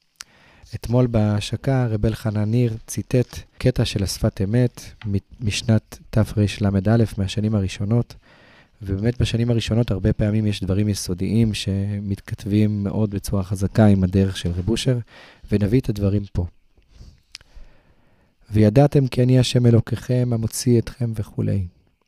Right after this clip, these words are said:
זה הבטחה שידעו שהשם יתברך הוציאה מארץ מצרים. וזה טעם כל הגלות, כדי שידע האדם שמצידו מוכן להיות בגלות. אם היה האדם יודע באמת שהכל מהשם יתברך,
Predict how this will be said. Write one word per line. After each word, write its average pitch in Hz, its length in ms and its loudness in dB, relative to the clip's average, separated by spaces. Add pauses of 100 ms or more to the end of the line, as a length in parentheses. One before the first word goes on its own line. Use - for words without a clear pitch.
(240)
זה 107 180 6
הבטחה 131 400 0
שידעו 117 480 0
שהשם 131 420 -2
יתברך 120 380 0
הוציאה 107 340 -2
מארץ 101 360 -2
מצרים. 92 460 -8 (1040)
וזה 107 300 4
טעם 143 320 0
כל 139 200 2
הגלות, 127 520 2 (460)
כדי 139 320 4
שידע 117 460 2
האדם 101 460 0 (120)
שמצידו 123 920 2 (520)
מוכן - 260 2
להיות 117 200 4
בגלות. 123 540 2 (640)
אם 131 120 4
היה 113 300 4
האדם 101 420 2
יודע 95 440 2 (260)
באמת 92 640 -2 (420)
שהכל 113 520 0
מהשם 101 420 0
יתברך, 90 640 -6